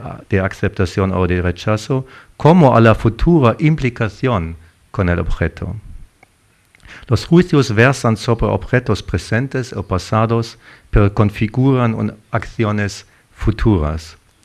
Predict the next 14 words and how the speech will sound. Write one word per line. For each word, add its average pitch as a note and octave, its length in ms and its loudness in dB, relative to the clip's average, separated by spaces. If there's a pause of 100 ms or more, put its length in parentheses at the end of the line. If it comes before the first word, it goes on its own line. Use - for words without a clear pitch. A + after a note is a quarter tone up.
(460)
Los - 180 -2
juicios D#3+ 400 2
dividen C3 440 4
el A2 160 0
campo D3 380 0
del G2+ 180 2
comportamiento A2 800 0
futuro A#2+ 520 0
en G#2+ 120 2
dos G#2+ 240 -2
tipos G#2 380 -6
distintos, A#2+ 840 -4
incluso G#2 520 -2
opuestos: G2 800 -2